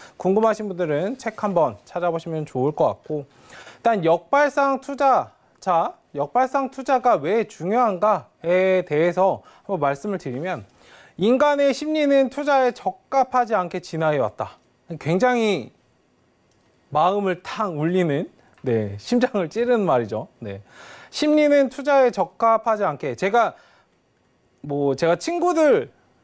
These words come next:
제가 전문가를 하는 거 아닐까? 친구들한테는 그런 말 한 적 있어요. 뭐, 에이아이나 인공지능 이런 것들이 뭐, 인간이 할 수 있는 모든 것들을 다 대체할 것이지만 주식은 그렇지 않다, 않을 것이다 라고 제가 얘기를 했었거든요.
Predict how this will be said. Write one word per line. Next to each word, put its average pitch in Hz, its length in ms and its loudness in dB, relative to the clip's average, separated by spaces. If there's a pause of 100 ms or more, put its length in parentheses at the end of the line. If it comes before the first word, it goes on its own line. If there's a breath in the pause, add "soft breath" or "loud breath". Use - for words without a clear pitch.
(320)
제가 175 180 2
전문가를 185 380 0
하는 269 220 0
거 233 60 -2
아닐까? 131 300 -2
친구들한테는 262 1000 -2
그런 214 220 2
말 202 140 2
한 196 80 -4
적 180 120 -6
있어요. 117 240 -12
뭐, 131 240 -6
에이아이나 180 800 0 (260 loud breath)
인공지능 185 680 0
이런 180 240 0
것들이 196 640 0 (400 loud breath)
뭐, 143 160 -6
인간이 233 580 0
할 247 200 -2
수 - 140 -10
있는 220 280 -2
모든 220 340 0
것들을 226 400 0
다 160 200 -4
대체할 202 580 -2
것이지만 165 800 -4 (800)
주식은 180 480 0
그렇지 156 320 -2
않다, 107 460 -8 (240)
않을 160 300 -2
것이다 156 580 -2 (120)
라고 143 260 -2
제가 139 280 -2
얘기를 139 300 -2
했었거든요. 156 520 -2